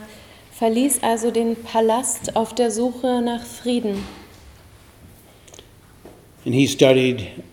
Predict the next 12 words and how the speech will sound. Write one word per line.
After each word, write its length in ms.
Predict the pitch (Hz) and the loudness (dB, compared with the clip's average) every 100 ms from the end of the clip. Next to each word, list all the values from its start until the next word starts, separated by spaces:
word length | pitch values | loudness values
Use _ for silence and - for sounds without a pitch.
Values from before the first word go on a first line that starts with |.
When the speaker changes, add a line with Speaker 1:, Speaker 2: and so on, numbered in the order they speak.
| - 131 | -14 -2
Speaker 2:
during 300 | 135 131 127 | 2 4 2
those 220 | 123 - | 0 0
seven 360 | 139 113 117 | 0 0 0
years 360 | 117 117 117 110 | 0 0 0 -2
with 400 | 113 - - - - - - - | -6 -8 -16 -18 -20 -20 -20 -6
all 220 | 117 123 123 | 2 4 4
of 140 | 110 | 0
the, 480 | 117 113 113 107 120 - - - | 0 0 0 -2 -8 -14 -14 -6
many 360 | 135 131 135 131 | -2 2 4 4
of 100 | 113 | 2
the 80 | |
different 420 | 113 117 120 110 | 0 0 -2 -4